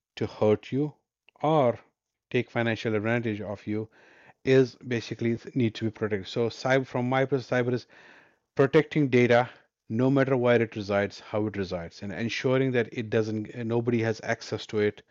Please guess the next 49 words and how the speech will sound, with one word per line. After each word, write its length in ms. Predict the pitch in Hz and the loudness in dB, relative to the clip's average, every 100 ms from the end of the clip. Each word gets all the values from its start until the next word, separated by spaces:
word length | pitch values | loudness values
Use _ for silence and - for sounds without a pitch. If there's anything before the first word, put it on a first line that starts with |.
| - | -4
unless 440 | 123 135 139 - - | 2 6 4 2 -10
and 160 | 120 | -4
until 340 | 110 107 110 104 | -4 -2 -2 0
they're 200 | 104 110 | -2 -2
authorized 440 | 104 - 101 - | -6 -4 -6 -8
to 60 | 95 | -14
it. 100 | _ - - - _ | _ -20 -20 -20 _
And 260 | 131 131 - _ - | -2 0 -2 _ -4
it 160 | - | 0
can 220 | - 143 | 2 4
be 100 | 139 | 4
in 100 | 127 | 2
technical, 540 | - 117 - 139 175 156 - _ - | 2 -4 -2 -2 -2 -2 -14 _ -8
it 140 | 135 | -4
can 160 | 143 131 | -2 0
be 100 | 123 | 0
non-technical, 720 | 117 117 113 113 120 101 95 - | 0 -2 -2 -4 -4 -6 -8 -4
or 140 | 120 | -2
it 120 | 110 | -2
can 140 | - 113 | -2 -4
be 100 | 110 | -2
just 340 | 113 - - | -4 -4 -4
basic 400 | 113 113 - 117 | -2 -2 -4 -10
hygiene, 720 | - 107 104 95 107 95 - _ _ - _ _ | -2 0 0 -2 -6 -8 -10 _ _ -20 _ _
just 240 | 117 131 117 | -2 -2 0
doing 240 | 127 120 | -2 0
the 80 | 107 | 0
right 240 | 101 98 | 0 -2
thing. 320 | - - 85 _ _ _ - - - | -6 -12 -12 _ _ _ -20 -20 -10
You 60 | 120 | -8
know, 60 | |
cyber 460 | 110 - 135 143 147 | -6 0 2 4 2
is 300 | - 127 113 | 2 -4 -2
not 180 | 127 127 | -2 -2
something 460 | - 123 - 120 | -4 -8 -6 -8
kind 160 | 113 113 | -4 -4
of, 100 | 110 | -4
you 60 | 113 | -2
know, 260 | 110 110 | 0 0
uh, 400 | 87 90 107 104 - | -4 -12 -8 -8 -4
another 300 | 127 127 127 | 0 0 0
thing 180 | 131 120 | -2 -4
that, 280 | 113 - | -4 -8
like, 220 | 120 117 - | -8 -8 -6
I 100 | 117 | -4
have 240 | 117 117 110 | -2 -2 -2
been 300 | 120 120 113 | -2 -2 -4
a 80 | 113 | -4
mentor 680 | 110 113 - 120 113 110 | -2 -2 -2 0 0 0